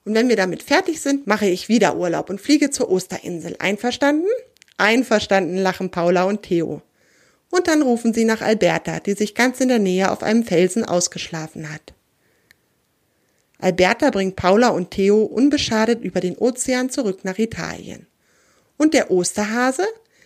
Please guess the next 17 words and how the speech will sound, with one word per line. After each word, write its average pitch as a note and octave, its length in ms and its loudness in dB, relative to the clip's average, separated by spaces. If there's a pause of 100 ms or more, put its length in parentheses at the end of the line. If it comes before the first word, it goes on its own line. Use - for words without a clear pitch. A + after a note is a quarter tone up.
(260)
Der G3 200 4
fliegt G#3+ 320 -6
lieber G3+ 220 2
mit F#3 180 -2
dem F3 100 -2
Flugzeug. - 720 -4 (300)
Für - 180 0
einen F3+ 180 0
Albatros A3+ 560 2
ist G3 140 -4
er G3 60 2
dann F#3 180 0
doch D#3+ 200 -4
ein G3 160 -4
bisschen - 320 -6
zu B3 160 -6
schwer. - 340 -6